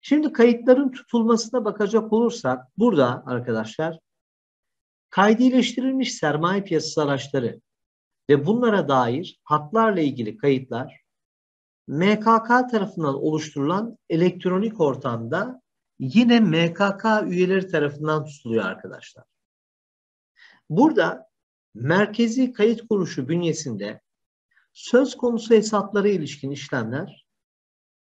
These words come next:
M K K tarafından belirlenecek elektronik işlem yöntemleriyle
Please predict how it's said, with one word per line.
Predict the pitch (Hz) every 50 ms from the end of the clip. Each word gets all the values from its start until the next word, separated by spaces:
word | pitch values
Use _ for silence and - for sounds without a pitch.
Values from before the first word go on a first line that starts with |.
| _ _
M | 127 139 165 190 196 190
K | - 214 208 202 208
K | - 233 233 226
tarafından | - 220 202 190 160 170 - 147 143 131 127 123
belirlenecek | 123 160 170 175 180 180 185 180 190 185 175 - 233 233 233 - -
elektronik | - 165 180 180 180 180 190 185 190 208 226 220 - -
işlem | 185 - - - 208 190 185 175 156
yöntemleriyle | 156 151 156 151 151 160 160 160 160 165 170 170 190 185 165 127 107 117 117 -